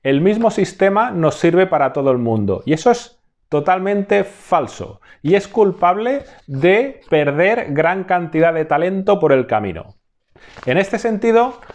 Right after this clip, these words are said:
hay gente que necesita empezar por el principio e ir poco a poco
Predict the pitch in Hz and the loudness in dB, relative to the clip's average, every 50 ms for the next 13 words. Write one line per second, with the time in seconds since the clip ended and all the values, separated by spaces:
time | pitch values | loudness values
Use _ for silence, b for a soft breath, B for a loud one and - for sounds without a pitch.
0 | B - 139 160 165 - - 220 226 220 220 - 240 254 269 254 - 165 151 147 | B 0 0 0 0 0 0 -2 -2 -2 0 2 2 2 2 0 0 0 0 0
1 | - - 143 - - 208 202 202 - 220 233 262 - - 147 151 147 147 147 135 | -2 -4 -4 -4 -4 -4 -4 0 0 0 0 0 -2 -2 -2 -2 0 0 -2 -2
2 | - 202 214 208 208 214 208 202 196 - 185 175 165 - 214 202 202 226 220 233 | 0 -2 -2 0 0 0 0 2 2 2 0 0 0 0 -2 -2 0 0 0 0
3 | 233 - 143 165 190 190 - - 202 202 202 - 196 185 - - 202 196 - - | 2 2 2 2 2 2 0 0 0 2 2 2 0 0 2 0 0 0 0 0
4 | 233 262 B B | -2 -2 B B